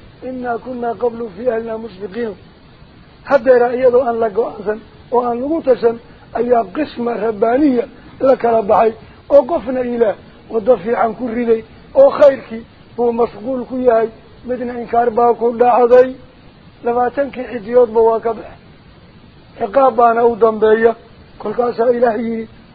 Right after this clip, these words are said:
isagoo ka xog warramaya, qaaluu muttaqiintu waxay yidhaahdaan, "Innaa annaga kunnaa waxaan ahaan jirnay qablu intaynaan aakhiro imanay adduun jirnay fii ahlinaa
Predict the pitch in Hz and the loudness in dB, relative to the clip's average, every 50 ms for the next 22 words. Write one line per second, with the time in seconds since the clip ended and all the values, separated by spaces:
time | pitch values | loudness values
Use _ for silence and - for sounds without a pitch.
0 | - - - - 247 240 233 190 240 220 - 226 202 226 226 226 247 240 233 233 | -20 -14 0 2 4 4 4 2 0 0 0 2 2 2 2 2 2 2 2 0
1 | 220 214 214 208 - - - - - - - 185 202 240 254 262 247 240 226 - | 0 0 -2 -6 -10 -20 -20 -20 -20 -8 -4 0 0 0 0 0 -2 -4 -4 -4
2 | 233 226 202 254 262 247 185 240 247 254 254 - 247 254 247 240 233 226 220 233 | -4 -4 -2 -2 -4 -4 -4 -2 -2 0 0 0 0 2 2 2 2 2 -2 -2
3 | 233 226 - - - - - - 233 254 247 240 233 226 226 226 233 240 247 254 | -6 -10 -18 -20 -20 -20 -10 -4 -2 -2 0 0 0 0 0 0 0 0 2 2
4 | 240 233 233 - - - - - - - - 302 294 262 254 240 247 269 - 202 | 2 2 0 -2 -10 -20 -20 -20 -8 0 2 2 4 4 2 2 0 -2 -2 -4
5 | 254 247 240 226 233 254 247 220 190 233 220 214 226 233 226 226 220 - - - | -4 -2 0 0 0 0 -2 -2 -2 -4 -2 2 2 2 2 2 0 -12 -20 -20
6 | - - - 247 269 262 254 247 240 240 247 - - - - - - 269 262 - | -18 0 4 4 4 4 2 -4 -4 -4 -6 -8 -18 -20 -20 -14 -10 -10 -2 0
7 | 247 233 240 240 233 233 226 220 220 - - 240 254 269 247 247 247 247 240 240 | 0 0 2 -2 -4 -2 -2 -4 -4 -4 0 0 0 0 0 -4 -4 0 2 2
8 | - - 240 214 247 339 339 320 294 262 262 254 233 240 240 226 233 233 - - | 2 2 0 0 2 2 2 2 2 0 -2 -2 0 2 2 2 2 0 -10 -18
9 | - - - - - - - - - 226 226 294 - 622 277 240 240 277 254 247 | -20 -20 -20 -20 -20 -20 -20 -20 -16 -14 -14 -8 -4 -4 -4 -2 -4 -4 -6 -4
10 | 254 254 247 240 233 226 | -6 -6 -4 -4 -4 -6